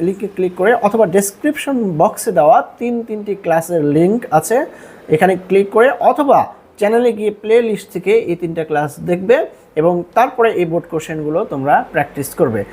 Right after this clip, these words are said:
তাহলে এটা তোমাদের কাছে খুব সহজ মনে হবে। সি নাম্বারে দেখি, "Everybody respects a patriot।"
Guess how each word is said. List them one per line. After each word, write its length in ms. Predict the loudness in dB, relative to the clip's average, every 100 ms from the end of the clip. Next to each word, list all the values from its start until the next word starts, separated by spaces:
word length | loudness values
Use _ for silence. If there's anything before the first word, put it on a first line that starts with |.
| -4
তাহলে 220 | 0 2
এটা 120 | 2 -2
তোমাদের 340 | -4 -6 -4
কাছে 220 | -6 -6 -10
খুব 120 | -12
সহজ 440 | -6 -2 -2 -2 -6
মনে 200 | -4 -2
হবে। 220 | -2 -4 -8 -16 -18 -18 -18 -18 -20 -20 -20 -20 -20 -18 -18 -6
সি 220 | 0 2
নাম্বারে 300 | 4 4 2
দেখি, 300 | 2 0 -2 0
"Everybody 500 | 0 2 0 2 2
respects 600 | 0 -2 0 0 2 0
a 80 | 2
patriot।" 560 | 2 2 0 0 0